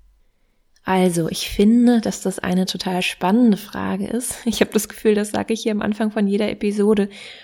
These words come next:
Aber ich finde auch, das ist eine sehr spannende Frage, weil meine Erfahrung ist, dass viele Menschen,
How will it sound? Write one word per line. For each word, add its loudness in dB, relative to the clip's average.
Aber 2
ich 2
finde 0
auch, -8
das -2
ist -6
eine -2
sehr -2
spannende -4
Frage, -10
weil 2
meine 0
Erfahrung -4
ist, -10
dass -10
viele 0
Menschen, -2